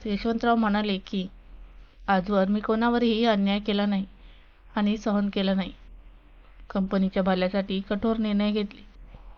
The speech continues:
अपमान सहन केला, परंतु कंपनीला तोटा होऊ दिला नाही.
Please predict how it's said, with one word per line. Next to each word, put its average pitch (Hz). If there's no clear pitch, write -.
अपमान 233
सहन 226
केला, 202
परंतु 214
कंपनीला 208
तोटा 202
होऊ 202
दिला 196
नाही. 190